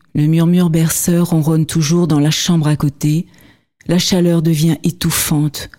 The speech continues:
poisseuse, juste ce qu'il lui faut pour sombrer. Il s'entortille à nouveau dans le drap,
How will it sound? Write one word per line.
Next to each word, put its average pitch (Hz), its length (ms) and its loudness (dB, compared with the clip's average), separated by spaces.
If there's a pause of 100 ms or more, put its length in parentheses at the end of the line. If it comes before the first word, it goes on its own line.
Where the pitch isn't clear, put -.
poisseuse, 147 920 -2 (760)
juste 175 420 -2
ce - 60 -8
qu'il 175 180 0
lui 165 120 0
faut - 280 -2
pour 156 160 -4
sombrer. 139 680 -2 (600)
Il 165 120 -2
s'entortille 170 800 -2
à 160 60 2
nouveau 160 340 0
dans 156 140 2
le 147 140 0
drap, 139 400 -2